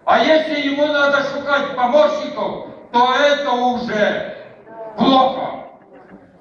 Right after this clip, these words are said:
И последний у меня вопрос. Сепаратизм — это борьба криминального капитала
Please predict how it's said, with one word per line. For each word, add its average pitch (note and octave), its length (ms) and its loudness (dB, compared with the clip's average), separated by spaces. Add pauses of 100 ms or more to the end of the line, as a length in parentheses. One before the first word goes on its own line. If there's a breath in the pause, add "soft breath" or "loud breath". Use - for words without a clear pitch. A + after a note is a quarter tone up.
И - 180 -2
последний C4+ 680 -2
у A3+ 100 -4
меня G#3+ 220 -2
вопрос. - 640 -2 (1200)
Сепаратизм — B3+ 1300 -2
это B3+ 540 0
борьба A3+ 920 0 (200)
криминального A#3 920 0
капитала G#3+ 960 -2